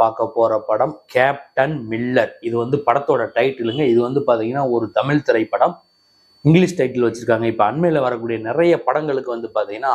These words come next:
ஆங்கில டைட்டில் தான் வைக்கிறாங்க. அது என்ன காரணம்னு தெரியல. தமிழ் படங்களுக்கு தமிழ்ல டைட்டில் வச்சா நல்லா இருக்குங்கிறது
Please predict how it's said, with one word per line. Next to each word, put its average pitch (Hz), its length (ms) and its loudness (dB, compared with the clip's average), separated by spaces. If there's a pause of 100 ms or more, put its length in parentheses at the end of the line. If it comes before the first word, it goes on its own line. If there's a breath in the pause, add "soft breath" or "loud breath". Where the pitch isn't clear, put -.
ஆங்கில 151 280 0
டைட்டில் 113 440 -6
தான் 117 120 4
வைக்கிறாங்க. 101 400 -4 (480 loud breath)
அது 104 200 4
என்ன 131 280 4
காரணம்னு 123 600 -2
தெரியல. 110 300 0 (100)
தமிழ் 165 340 0
படங்களுக்கு 123 500 -2
தமிழ்ல 131 320 0
டைட்டில் 120 340 0
வச்சா 117 180 -2
நல்லா 110 340 2
இருக்குங்கிறது 110 460 -4